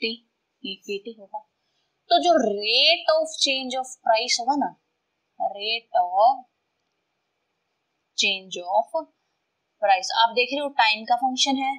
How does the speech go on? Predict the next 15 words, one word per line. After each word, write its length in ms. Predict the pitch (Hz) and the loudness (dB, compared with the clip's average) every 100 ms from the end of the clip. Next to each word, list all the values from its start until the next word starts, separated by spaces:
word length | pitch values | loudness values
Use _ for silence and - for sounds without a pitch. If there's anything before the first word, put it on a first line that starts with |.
| - 214 | -6 -4
definitely 380 | 196 202 196 214 | -4 -4 -6 -2
टाइम 160 | 214 190 | -2 -2
के 120 | 190 | -4
रिस्पेक्ट 360 | 214 - 208 233 | -4 -4 -6 -8
में 120 | 233 | -10
चेंज 260 | - 269 262 | -8 -8 -10
हुआ। 140 | 208 202 _ _ _ _ | -20 -20 _ _ _ _
तो 120 | 233 220 | -2 2
rate 340 | 247 294 294 | 2 2 0
of 120 | 294 - | -2 -4
change 240 | 240 240 220 | -4 -6 -10
of 120 | 220 - | -12 -4
price 320 | 202 196 202 - - _ 196 | -2 -2 -2 -4 -6 _ -2
that 320 | 180 170 - 170 | 0 0 -4 -2
is 420 | 180 226 294 285 | 2 2 2 -2